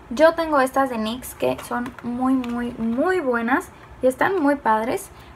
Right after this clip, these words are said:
Este es en el cero siete y estas son en el doce. No pude decidir cuál es mi favorita porque la verdad es que las dos son muy, muy padres y son diferentes.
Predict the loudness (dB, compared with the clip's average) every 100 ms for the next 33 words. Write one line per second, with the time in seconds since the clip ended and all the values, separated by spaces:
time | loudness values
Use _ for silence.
0 | 2 2 4 2 2 2 2 2 0 -2
1 | 0 0 -2 -2 -2 -2 -4 -8 -12 -2
2 | 0 0 0 0 0 -4 -4 -4 -6 -2
3 | 0 0 -4 -8 0 0 0 -6 -10 -18
4 | -20 -4 0 2 2 2 2 2 0 0
5 | 2 2 2 -2 -4 -2 -2 -2 0 0
6 | 0 -4 -2 -2 -2 -2 -2 -2 -2 -2
7 | -4 -2 -4 -4 -4 -4 -4 -2 2 2
8 | 0 -6 0 2 2 2 2 4 0 -2
9 | -8 -20 -20 -20 -20 -20 -10 0 2 4
10 | 0 0 0 0 0 2 2 2 0 0
11 | -8